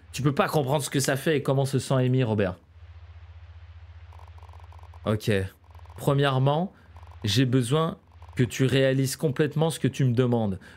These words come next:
Tu me demandes une nouvelle paire d'yeux. Mais pour moi, pour que je te donne ça, il faut que je prenne les yeux de quelqu'un d'autre.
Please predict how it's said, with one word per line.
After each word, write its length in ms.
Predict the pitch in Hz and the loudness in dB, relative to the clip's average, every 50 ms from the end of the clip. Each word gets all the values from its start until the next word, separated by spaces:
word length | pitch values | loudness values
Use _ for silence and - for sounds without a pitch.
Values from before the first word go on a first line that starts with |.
| - - | -10 -2
Tu 100 | - 143 | 0 2
me 80 | 139 | 4
demandes 300 | 127 135 135 156 165 160 | 4 4 2 2 2 2
une 100 | 143 135 | 2 2
nouvelle 300 | 135 139 139 151 147 139 | 2 4 2 2 0 0
paire 220 | 139 151 143 127 123 | 0 0 0 0 -2
d'yeux. 320 | 113 110 127 131 117 - - - - - - - - - - - - - - - - | -2 0 0 0 0 -2 -6 -16 -20 -20 -20 -20 -20 -20 -20 -20 -20 -20 -20 -10 -2
Mais 100 | - 117 | -2 -2
pour 220 | 113 - 143 127 127 | 0 2 0 2 2
moi, 260 | 131 135 151 175 170 | 2 2 2 0 0
pour 120 | - 139 | -2 -2
que 60 | 127 - | -2 0
je 60 | - | 0
te 60 | 147 | 0
donne 220 | 131 135 131 127 | 2 2 2 0
ça, 280 | 120 - 160 151 180 196 | 0 0 0 0 2 0
il 60 | 170 | 0
faut 140 | 127 - 120 | 0 0 0
que 60 | 110 | 0
je 60 | - | 0
prenne 240 | 143 131 - 196 190 | 0 0 0 2 2
les 200 | 160 139 131 123 | 2 2 2 2
yeux 100 | 175 185 | 2 0
de 60 | - | 2
quelqu'un 320 | - 156 139 131 - 151 147 | 0 0 0 0 0 0 0
d'autre. 320 | 165 165 - - - - | 0 -2 -4 -6 -12 -20